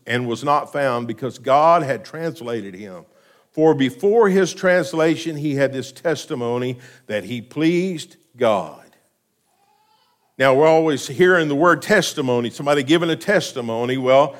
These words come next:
Enoch had a testimony that he walked with God, and so much so that he pleased God, and God translated him out of this world.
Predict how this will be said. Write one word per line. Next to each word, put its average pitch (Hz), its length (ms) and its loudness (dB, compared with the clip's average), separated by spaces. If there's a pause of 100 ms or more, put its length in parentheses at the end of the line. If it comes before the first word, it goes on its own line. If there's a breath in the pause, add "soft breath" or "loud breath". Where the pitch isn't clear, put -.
(280 loud breath)
Enoch 190 300 2
had 175 180 4
a 156 60 4
testimony 127 920 -2 (380 soft breath)
that 143 160 2
he 156 100 4
walked 180 540 4
with 170 240 0
God, 143 500 2 (520)
and 165 180 0
so 226 340 4
much 233 300 2
so 208 240 4
that 180 180 4
he 151 200 -4
pleased 214 720 -6
God, 120 400 4
and 131 160 -4
God 139 280 4
translated 170 800 0
him 151 140 -4
out 156 240 0
of 160 80 -4
this 151 200 -8
world. 117 560 -4